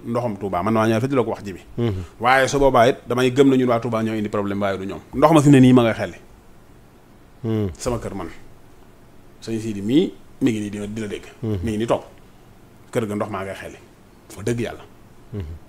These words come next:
Speaker 1: Defar na ko, ma ngay xelli. Yabal, yab-, yabal na fay, eh, defar na Touba ba Touba di xel, Sam. Benn quartier la boo xam ne ci lañ liggéeyee forage ba, c'est pas normal.
Speaker 2: Mhm.
Speaker 1: Dégg nga, yabal na fa ay techniciens ñu def seeni pexe. Techniciens yi sonn fa lool,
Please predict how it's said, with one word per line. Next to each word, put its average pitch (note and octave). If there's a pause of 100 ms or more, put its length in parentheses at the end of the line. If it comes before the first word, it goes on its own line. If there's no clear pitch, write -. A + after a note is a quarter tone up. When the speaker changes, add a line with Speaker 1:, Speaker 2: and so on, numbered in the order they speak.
(180)
Speaker 1:
Defar G2
na F#2
ko, G2
ma F#2+
ngay F#2+
xelli. - (320)
Yabal, A2
yab-, A#2+
yabal B2+
na B2
fay, B2
eh, B2+
defar C3
na A#2+
Touba A#2+
ba A#2+
Touba A#2+
di A#2+
xel, B2+
Sam. C#3 (580)
Benn C3
quartier B2+
la B2
boo A#2+
xam A#2
ne A2+
ci B2+
lañ C3+
liggéeyee C3+
forage A#2
ba, A2
c'est B2
pas A#2
normal. F#2+ (640)
Speaker 2:
Mhm. C3
Speaker 1:
Dégg C3
nga, G#2+
yabal B2
na C3
fa B2
ay B2
techniciens B2
ñu B2
def B2+
seeni A#2
pexe. A2 (460)
Techniciens C3
yi A2
sonn C3
fa B2
lool, A#2